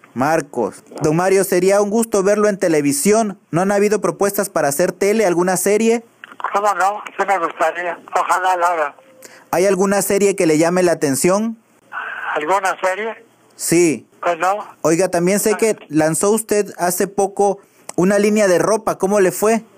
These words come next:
Speaker 2: Ah, ama-, a-, apenas empieza.
Speaker 1: ¿Apenas?
Speaker 2: Es una línea de ropa con mi retrato, ¿no?
Speaker 1: ¿Va a estar disponible en
Speaker 2: ¿Cómo
Speaker 1: México?
Speaker 2: sabes?
Speaker 1: En México vamos
Speaker 2: ¿Cómo
Speaker 1: a poder
Speaker 2: sabes?
Speaker 1: Ah, pues ya ve, nosotros <laughs> sabemos todo.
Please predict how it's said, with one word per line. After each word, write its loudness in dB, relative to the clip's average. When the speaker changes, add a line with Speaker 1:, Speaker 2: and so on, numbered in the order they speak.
Speaker 2:
Ah, -4
ama-, -4
a-, 2
apenas -2
empieza. -4
Speaker 1:
¿Apenas? -2
Speaker 2:
Es -2
una -2
línea -2
de 2
ropa 0
con -2
mi -6
retrato, -2
¿no? -4
Speaker 1:
¿Va 2
a 0
estar -2
disponible 2
en 2
Speaker 2:
¿Cómo 4
Speaker 1:
México? 2
Speaker 2:
sabes? -10
Speaker 1:
En 2
México 2
vamos 0
Speaker 2:
¿Cómo -2
Speaker 1:
a -12
poder 2
Speaker 2:
sabes? -10
Speaker 1:
Ah, 0
pues -2
ya 2
ve, 2
nosotros -2
<laughs> -2
sabemos 0
todo. 0